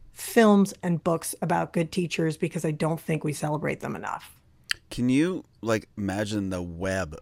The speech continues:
Speaker 2: like, the, the tree, right, from that teacher with all these great professionals and then the people that they are mentoring and just this, that's, like, a life well spent. You're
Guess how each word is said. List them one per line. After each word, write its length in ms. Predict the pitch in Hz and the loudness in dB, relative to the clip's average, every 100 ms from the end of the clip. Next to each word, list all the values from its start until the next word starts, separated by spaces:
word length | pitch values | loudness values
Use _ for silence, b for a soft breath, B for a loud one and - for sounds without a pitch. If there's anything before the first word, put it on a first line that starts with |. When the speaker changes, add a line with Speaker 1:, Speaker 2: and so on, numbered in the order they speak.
| - - | -18 -14
Speaker 2:
like, 300 | 78 87 - | -10 -10 -10
the, 100 | 87 | -10
the 160 | 82 | -10
tree, 480 | - - 117 110 87 | -8 -6 -2 -2 -2
right, 340 | 82 85 95 - | -4 -4 -6 -6
from 200 | 92 87 | -8 -6
that 200 | 98 - | -6 -8
teacher 460 | 101 - 85 69 - | -10 -8 -12 -14 -14
with 120 | 92 | -10
all 180 | - 90 | -8 -6
these 200 | 104 101 - - | -4 -4 -8 -10
great 200 | - 95 | -8 -8
professionals 640 | 95 - 90 - 92 85 | -8 -8 -8 -8 -12 -12
and 140 | 82 87 | -10 -8
then 100 | 87 | -8
the 80 | |
people 300 | - 95 90 | -8 -8 -8
that 180 | 90 82 | -8 -8
they 160 | 92 92 | -6 -4
are 100 | 87 | -4
mentoring 560 | 82 80 78 80 90 - | -8 -12 -14 -16 -16 -14
and 120 | 85 | -12
just 240 | 92 90 | -10 -10
this, 220 | 90 87 - b b b b _ - - | -8 -10 -12 b b b b _ -20 -16
that's, 260 | 90 110 117 | 0 0 2
like, 160 | 123 107 | 0 0
a 60 | |
life 280 | 107 107 104 | 0 0 0
well 180 | 104 95 | -4 -6
spent. 420 | - 107 101 - | -6 -4 -4 -6
You're 240 | 90 90 | -8 -10